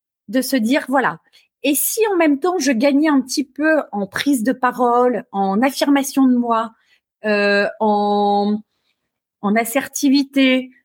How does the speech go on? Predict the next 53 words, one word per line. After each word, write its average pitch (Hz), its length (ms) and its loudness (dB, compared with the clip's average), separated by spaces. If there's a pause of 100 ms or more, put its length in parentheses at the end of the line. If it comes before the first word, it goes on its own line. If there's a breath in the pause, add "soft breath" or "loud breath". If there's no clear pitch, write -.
(260)
euh, 202 460 0
si 262 280 0
je 214 100 -2
gagnais 247 640 2
aussi 240 580 2
en 214 140 2
chaleur 220 460 0
humaine. 254 340 2
Alors, 196 200 0
c'est 269 120 -2
ce 269 60 -4
qu'il 349 100 -2
y 349 40 0
a - 0 -
de 349 60 -14
plus 339 140 0
difficile, 247 520 -2
hein, 175 140 0
de 170 120 -2
gagner 175 280 -2
en 180 80 -4
chaleur 196 380 -2
humaine. 170 240 -2
Je - 100 -8
dirais 240 240 -4
que 208 140 -8 (300 soft breath)
c'est 240 160 -4
ce 233 140 -12
qu'il - 160 -4
y 220 40 -2
a - 20 -16
de - 40 -20
plus 277 160 0
difficile 277 560 0
à 233 80 2
travailler 214 640 -2 (580)
parce - 240 -6
qu'il 320 260 0
y 254 80 2
a 247 60 0
quelque 240 280 -4
chose 277 380 0
là-dedans 233 680 0
qui 202 280 -2
est 202 140 -2 (260)
tellement 311 320 0
profond, 302 640 -2 (260 soft breath)
qui - 80 -2
est 247 100 -6
tellement 349 280 2
l'élan 294 360 4
du 240 240 -2
cœur. 254 460 -2